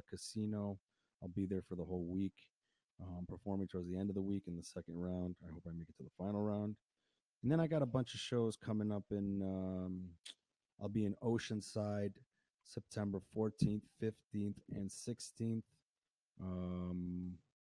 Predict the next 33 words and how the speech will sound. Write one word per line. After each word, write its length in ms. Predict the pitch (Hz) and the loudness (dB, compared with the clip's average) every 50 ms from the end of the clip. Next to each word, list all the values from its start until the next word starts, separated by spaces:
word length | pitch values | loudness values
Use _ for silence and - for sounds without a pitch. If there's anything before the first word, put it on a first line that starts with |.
| _ _ _ _ - _ _ _ - | _ _ _ _ -20 _ _ _ -6
the, 200 | 95 92 92 90 | -2 -2 -2 -2
um, 240 | 87 85 85 87 - _ _ _ _ _ - - - _ _ _ _ _ _ _ _ | -2 -4 -6 -6 -10 _ _ _ _ _ -20 -20 -20 _ _ _ _ _ _ _ _
the 80 | - 92 | -2 2
venues 340 | 95 92 92 92 87 85 | 4 4 6 6 4 4
are 140 | 87 85 85 | 2 0 -2
on 100 | 85 85 82 | -2 -2 -4
my 100 | 82 82 | -4 -6
site. 360 | - - - 87 87 87 - _ _ _ - - | -6 -4 -2 0 0 -2 -4 _ _ _ -6 -2
Oh, 100 | 98 92 | 0 2
yeah, 180 | 95 92 85 82 85 90 | 2 0 0 -2 -2 0
Mike 220 | 95 101 101 - | 2 2 2 0
from 140 | - 101 92 | 0 -2 0
Detroit 360 | 92 90 - - 95 87 82 | 0 -2 -2 0 0 0 0
dot 160 | - 82 82 - - | -2 -4 -6 -6 -6
com. 240 | - 85 82 78 - - _ _ _ _ _ - - - | -8 -6 -6 -8 -12 -16 _ _ _ _ _ -10 -2 0
Mike 200 | 101 101 107 - | 2 2 2 2
from 160 | - 104 101 | 0 0 2
Detroit 440 | 98 95 - - - 107 104 101 98 - - | 2 0 0 2 2 4 4 4 2 0 -4
on 220 | 107 98 92 90 87 - | -4 -2 -2 -2 0 0
Instagram, 560 | 123 123 - - 120 120 127 127 123 123 123 117 | -2 -2 -2 -2 0 2 2 2 4 2 2 2
Mike 160 | 107 104 101 | 2 0 -2
from 120 | - 95 90 | -4 -6 -6
Detroit 400 | 92 87 - - 95 92 90 87 | -6 -6 -4 0 0 2 2 0
on 140 | 85 85 - - | -2 -4 -4 -2
Facebook, 460 | 104 107 107 - - - 104 107 107 - - - _ _ _ - | -2 -2 -2 -2 -2 0 2 2 2 0 -4 -12 _ _ _ -14
and, 440 | - 82 80 82 82 82 82 82 80 85 | -12 -10 -10 -10 -10 -10 -10 -12 -12 -10
uh, 120 | 80 80 - - | -12 -12 -6 0
Twitter, 480 | - - 104 104 101 98 98 98 98 - _ _ - - _ _ _ _ _ - | 2 4 4 4 4 2 2 0 0 -4 _ _ -20 -20 _ _ _ _ _ -12
and 160 | 90 90 87 | -10 -6 -6
Mike 160 | 87 90 92 - - _ _ _ | -4 -6 -6 -8 -12 _ _ _
from 140 | - 87 85 | -8 -8 -6
Detroit 300 | 85 85 - - 87 80 - | -6 -8 -6 -6 -8 -6 -8
dot 120 | - - | -10 -14